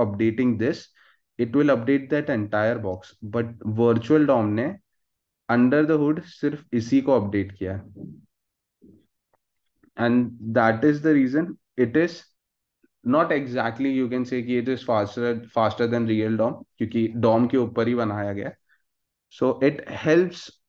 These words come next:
our actual dom to perform better। So अब यहाँ पर React के साथ सेम चीज की है। So previously आप देख रहे थे कि without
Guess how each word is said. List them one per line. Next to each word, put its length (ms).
our 320
actual 420
dom 240
to 60
perform 420
better। 280
So 520
अब 140
यहाँ 380
पर 160
React 400
के 80
साथ 280
सेम 400
चीज 240
की 160
है। 180
So 80
previously 400
आप 120
देख 200
रहे 120
थे 140
कि 340
without 520